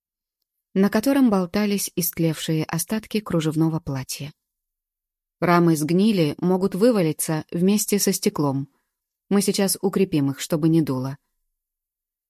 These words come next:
Тень, повязав чёрный платок поверх красных волос, оттаскивал куски сломанной мебели в коробку у выхода. Мутное зеркало в резной раме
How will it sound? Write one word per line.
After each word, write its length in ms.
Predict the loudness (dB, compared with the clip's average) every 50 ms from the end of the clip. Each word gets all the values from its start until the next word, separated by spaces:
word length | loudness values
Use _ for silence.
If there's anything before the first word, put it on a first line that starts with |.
| _ _ _ _ _ _ _ _
Тень, 340 | 2 4 4 6 6 4 2
повязав 540 | 2 0 0 0 0 0 0 -2 -4 -4 -6
чёрный 380 | -4 -2 -2 0 0 0 -2
платок 460 | -2 -4 -6 -6 -4 -6 -8 -8 -8
поверх 380 | -8 -6 -4 -4 -4 -6 -6 -8
красных 460 | -8 -8 -6 -6 -4 -4 -6 -6 -4
волос, 380 | -6 -6 -4 -6 -6 -6 -8 -12 -16 -20 -20 _ _ _ _ _ _ _ _ _ _
оттаскивал 720 | -8 -8 -8 -4 _ -2 -2 -2 -2 -2 -2 -2 -2 -2 -2
куски 400 | -2 -4 -4 -4 -4 -2 -2 -2
сломанной 560 | 0 0 0 0 0 0 2 2 2 2 2
мебели 400 | 2 0 0 -2 -2 -2 -4 -4
в 100 | -6 -6
коробку 540 | -6 -4 -4 -4 -6 -6 _ -6 -6 -6 -4
у 80 | -6 -6
выхода. 540 | -4 -6 -6 -6 -10 -10 -10 -10 -12 -14 -14 _ _ _ _ _ _ _ _ _ _ _ _ _ _ _ _ _ _ _ _ _ _ _ _ _ _
Мутное 520 | 2 2 2 2 2 2 2 4 4 2
зеркало 480 | 2 2 0 0 0 -2 -2 -2 -2 -2
в 60 | -2
резной 360 | -2 0 2 2 4 4 4
раме 360 | 2 2 0 0 0 -2 -2